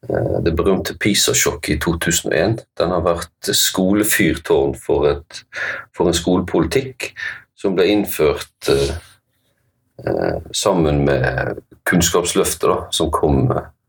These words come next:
noen år etterpå. Eh, og den har profilert, eh, sp-, spesielt høyresiden sin skolepolitikk,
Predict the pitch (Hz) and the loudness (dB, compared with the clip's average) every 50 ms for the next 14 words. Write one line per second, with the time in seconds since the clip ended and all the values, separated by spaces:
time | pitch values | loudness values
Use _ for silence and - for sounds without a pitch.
0 | _ _ _ - - _ _ _ _ _ _ - 78 78 78 76 76 73 73 73 | _ _ _ -20 -20 _ _ _ _ _ _ -4 -4 -2 2 2 2 2 4 2
1 | 73 80 78 - 85 80 - - - - - - _ _ - - - - - - | 2 0 0 0 -4 -4 -2 -6 -6 -6 -8 -14 _ _ -12 -10 -10 -10 -10 -12
2 | _ - 85 90 92 92 90 - 98 101 98 98 98 101 95 - - - 104 - | _ -2 0 2 4 4 4 2 4 2 2 4 4 2 2 0 -2 -4 -4 -2
3 | - 98 101 113 117 107 90 - - - - _ - - 80 80 78 78 76 73 | 0 0 2 4 4 4 2 2 -2 -6 -14 _ -2 0 2 4 4 4 2 2
4 | 71 65 - - - - - - - - _ - - - - 95 - 110 101 - | 0 -2 -6 -8 -10 -6 -6 -6 -6 -4 _ -8 -8 -4 -2 0 0 2 0 2
5 | - 110 104 101 82 80 - - - 73 69 - 82 78 - - 85 85 85 - | 4 4 4 4 4 2 2 2 2 2 2 2 0 -2 2 2 2 2 2 2
6 | 85 85 - - 131 127 127 - - - | 0 2 2 0 0 0 -2 -6 -8 -12